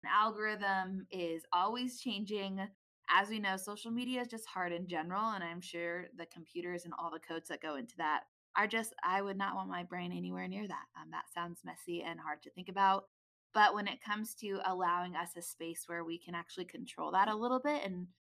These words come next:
you know, Facebook has said, "Hey, they deserve that. They deserve to be able to say hi to their people without getting in trouble." I think that is just an awesome ad that I'm really excited to see continue to grow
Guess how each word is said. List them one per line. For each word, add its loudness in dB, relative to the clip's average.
you -6
know, 2
Facebook -6
has -4
said, -4
"Hey, -2
they 2
deserve -4
that. 4
They -4
deserve -4
to -10
be -2
able -6
to -4
say -8
hi 0
to -4
their -8
people -6
without -4
getting -8
in -10
trouble." 0
I 2
think -10
that -2
is -8
just -10
an -10
awesome 0
ad -2
that -6
I'm -8
really -2
excited -6
to -12
see -6
continue -12
to -6
grow 4